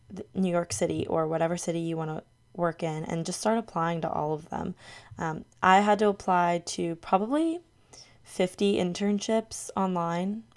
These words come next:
I'm not kidding, probably I applied to fifty before I ever heard anything. And I emailed probably a hundred and fifty people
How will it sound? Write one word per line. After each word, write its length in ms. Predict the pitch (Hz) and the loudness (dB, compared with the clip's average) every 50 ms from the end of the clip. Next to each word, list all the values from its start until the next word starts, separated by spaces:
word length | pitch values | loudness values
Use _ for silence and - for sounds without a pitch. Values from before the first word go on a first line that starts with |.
| _ | _
I'm 200 | - 190 190 185 | -4 -2 0 2
not 220 | 180 175 170 175 - | 4 2 2 2 0
kidding, 280 | - 175 170 170 165 | -2 -2 -2 -2 -2
probably 400 | 165 170 165 160 156 160 165 160 | -2 -2 -2 -2 0 0 -2 -2
I 40 | 160 | -2
applied 280 | 156 - - 185 175 180 | -4 -4 -4 -4 -4 -4
to 60 | 185 | -6
fifty 400 | - - - - - - - 196 | -8 -8 -8 -8 -6 -6 -6 -4
before 260 | 196 190 - - 202 | -4 -6 -4 0 0
I 80 | 196 - | 2 2
ever 260 | - - 180 185 170 | 2 0 -2 -4 -4
heard 220 | 160 175 165 165 | -2 -2 -4 -2
anything. 480 | 170 170 185 190 196 214 214 214 220 226 - - - - - - - - - - _ - | -2 -2 -4 -2 -2 -2 -2 -2 -4 -6 -8 -16 -20 -20 -20 -20 -20 -20 -20 -18 _ 0
And 100 | 202 196 | 2 4
I 140 | 190 185 185 | 4 4 4
emailed 560 | - 190 190 185 190 196 202 202 208 208 202 | 4 2 4 6 8 8 8 8 6 4 2
probably 880 | - - 190 185 185 180 180 185 180 175 175 175 175 175 175 170 170 170 - | 0 0 0 2 2 0 0 0 0 2 2 0 0 -2 -2 -2 -2 -2 -2
a 60 | - | -2
hundred 300 | 165 175 170 175 180 180 | -2 -2 0 0 0 0
and 100 | 185 - | 0 -2
fifty 260 | - 175 - - 185 | -2 -4 -4 -4 -8
people 540 | 170 - 170 165 - 196 202 220 233 247 - | -6 -6 -6 -4 0 2 2 2 2 0 -4